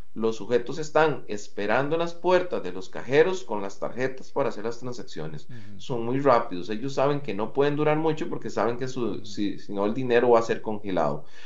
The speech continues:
Speaker 1: El año pasado, entre los casos, eh, más importantes que se sacaron, hubo un caso de un sujeto que estaba en Reforma,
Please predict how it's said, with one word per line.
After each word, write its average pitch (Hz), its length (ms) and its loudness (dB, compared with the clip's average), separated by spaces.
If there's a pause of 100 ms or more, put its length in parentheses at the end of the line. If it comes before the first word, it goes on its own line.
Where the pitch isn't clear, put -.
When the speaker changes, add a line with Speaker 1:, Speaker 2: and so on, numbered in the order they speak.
(280)
Speaker 1:
El 110 100 2
año 147 240 4
pasado, 156 480 6
entre 107 520 -2
los 95 220 -4
casos, 123 460 0
eh, 107 280 -6
más 92 340 -6
importantes 139 560 -2
que - 100 -6
se - 140 -6
sacaron, 147 540 2 (280)
hubo 127 220 -2
un 151 120 -4
caso 143 340 2
de 131 100 0
un 117 120 -4
sujeto 135 380 -4
que 143 80 -4
estaba 135 340 2
en 143 100 -2
Reforma, 160 520 2